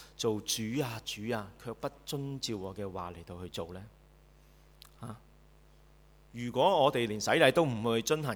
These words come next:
嘅時候，噉好多嘢都唔去遵行㗎喇。噉我哋點可以話佢係嘅，係佢嘅門徒呢？所以洗禮第一個意義呢，就係命令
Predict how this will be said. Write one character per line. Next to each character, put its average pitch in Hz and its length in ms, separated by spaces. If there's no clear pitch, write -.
嘅 107 120
時 101 180
候， 92 240
噉 139 100
好 127 160
多 143 160
嘢 95 320
都 135 140
唔 104 100
去 95 60
遵 107 180
行 101 140
㗎 82 40
喇。 - 960
噉 135 60
我 117 140
哋 104 120
點 113 180
可 110 140
以 104 100
話 87 260
佢 90 80
係 90 120
嘅， 92 140
係 95 260
佢 90 120
嘅 101 120
門 85 220
徒 85 200
呢？ 95 140
所 165 160
以 151 100
洗 - 120
禮 156 180
第 131 100
一 120 80
個 135 140
意 107 320
義 101 40
呢， 131 120
就 107 120
係 92 280
命 107 260
令 90 180